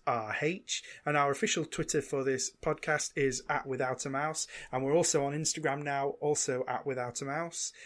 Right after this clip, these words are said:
We've been around long enough that if you, for any reason at all, and I don't know why, but if you're enjoying our content, please do review us on whatever platform you're using. Um, if you've seen any of the films that we've watched already, leave a mini review.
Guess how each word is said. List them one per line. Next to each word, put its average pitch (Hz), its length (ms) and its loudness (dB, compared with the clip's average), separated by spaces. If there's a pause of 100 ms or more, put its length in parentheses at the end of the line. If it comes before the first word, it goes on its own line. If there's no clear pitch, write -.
(340)
We've 180 180 2
been 185 160 8
around 165 460 6
long 170 260 4
enough 165 460 2
that 160 200 4
if 165 140 0
you, 151 360 0 (140)
for - 320 4
any 165 220 6
reason 143 440 6
at 139 180 0
all, 151 400 4
and 135 100 0
I 135 60 0
don't 147 160 6
know 127 100 -2
why, 131 340 4
but 143 140 6
if 139 140 2
you're 143 100 0
enjoying 139 540 4
our 127 160 4
content, 135 640 -2
please 170 240 0
do 135 120 2
review 131 460 4
us 147 120 2
on 139 120 2
whatever 135 300 2
platform 143 600 0
you're 143 320 6
using. 156 580 0 (460)
Um, 160 320 4
if 170 160 6
you've 175 160 0
seen 190 440 2
any 165 180 2
of 160 80 2
the 165 100 4
films 160 440 6
that 156 120 6
we've 151 300 0
watched 151 380 2
already, 147 500 4 (220)
leave 175 240 2
a 165 60 2
mini 165 260 0
review. 160 500 0